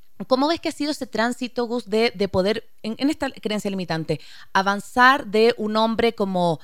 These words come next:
duro, fuerte, que nada le pasa, a un hombre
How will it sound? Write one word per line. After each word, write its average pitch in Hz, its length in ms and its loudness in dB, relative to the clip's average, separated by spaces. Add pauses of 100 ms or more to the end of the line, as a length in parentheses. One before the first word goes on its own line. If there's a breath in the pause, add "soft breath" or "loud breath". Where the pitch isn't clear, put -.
(140 soft breath)
duro, 165 440 6
fuerte, 185 480 -4
que 170 120 -6
nada 202 260 4
le 190 100 2
pasa, 208 320 2
a 233 180 2
un 247 140 0
hombre 269 360 0